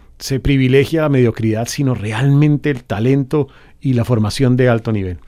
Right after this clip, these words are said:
Y me ha gustado también que los profesores son personas muy bien formadas, muy bien estructuradas, tienen buenos grupos de investigación.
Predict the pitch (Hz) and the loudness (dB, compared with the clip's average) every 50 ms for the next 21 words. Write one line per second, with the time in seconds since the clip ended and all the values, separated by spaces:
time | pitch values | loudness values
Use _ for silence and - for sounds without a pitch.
0 | - - - _ _ - - - - _ - - - 143 131 127 135 143 151 - | -20 -20 -20 _ _ -20 -20 -20 -20 _ -18 -6 0 2 4 4 4 4 2 0
1 | - 190 170 165 165 165 156 139 123 120 123 143 143 - - - - - - - | 0 0 0 0 0 0 0 2 2 2 2 2 0 -4 -8 -18 -20 -20 -20 -20
2 | - - - - 123 113 113 113 107 - - - 131 110 113 104 131 139 135 151 | -20 -12 -2 -2 0 0 0 -2 -4 -6 -4 -4 -4 -4 -4 -4 -2 -2 -2 -2
3 | - 160 160 156 156 147 - 143 113 110 123 120 127 123 127 127 131 151 165 156 | -2 -2 -2 -2 -2 -2 -4 -6 -4 -2 0 0 0 2 2 2 4 2 2 0
4 | 151 156 139 - 147 151 143 135 117 113 120 156 151 - - - - - 120 120 | 0 -2 -4 -4 -6 -6 -6 -6 -6 -6 -6 -10 -12 -14 -18 -20 -12 -6 -2 0
5 | 131 143 147 131 147 143 135 - - - 123 - - 117 104 95 110 123 127 - | 0 2 2 0 0 -2 -2 -4 -6 -10 -12 -10 -8 -10 -8 -8 -10 -12 -12 -14
6 | - - - - - - 120 120 131 131 127 139 151 147 143 127 113 120 131 127 | -16 -20 -20 -20 -6 -2 0 2 2 2 2 2 2 2 2 0 0 -2 -4 -4
7 | 131 143 120 131 123 110 104 - - 113 95 95 - 113 113 131 151 - | -4 -6 -4 -4 -4 -4 -4 -6 -6 -6 -8 -6 -6 -6 -6 -6 -6 -8